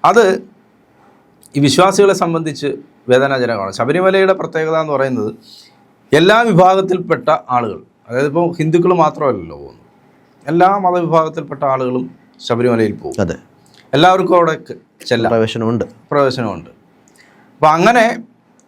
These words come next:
Speaker 1: ചെല്ലുന്ന ഒരു മതേതര മനസ്സുള്ള ക്ഷേത്രമാണ് ശബരിമല. അവിടെ അയ്യപ്പനെ കാണാനായിട്ട് ചെല്ലുമ്പോൾ അയ്യപ്പൻ്റെ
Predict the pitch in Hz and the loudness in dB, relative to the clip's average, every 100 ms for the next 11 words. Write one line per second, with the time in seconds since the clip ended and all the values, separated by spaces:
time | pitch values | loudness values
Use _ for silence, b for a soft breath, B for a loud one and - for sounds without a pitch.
0 | - 170 170 180 165 180 - - _ _ | 0 2 2 2 0 0 -4 -16 _ _
1 | _ _ _ _ 160 160 165 151 165 185 | _ _ _ _ 0 2 4 4 4 4
2 | 185 180 151 147 147 165 156 151 - - | 2 2 -2 -4 -4 -4 -2 -4 -6 -4
3 | 127 127 139 127 120 113 - _ - 110 | -4 -2 -2 -2 -2 -8 -16 _ -8 -4
4 | 110 104 85 - _ b b b b b | -4 -4 -6 -10 _ b b b b b
5 | _ _ _ _ _ - 139 170 175 170 | _ _ _ _ _ 0 2 2 2 0
6 | 151 165 170 170 160 156 160 156 156 165 | 2 2 2 0 0 0 -2 -2 -4 -6
7 | 151 156 143 151 131 127 131 131 151 165 | -4 -6 -6 -2 -2 0 0 -2 0 -2
8 | 160 160 156 | 0 0 -2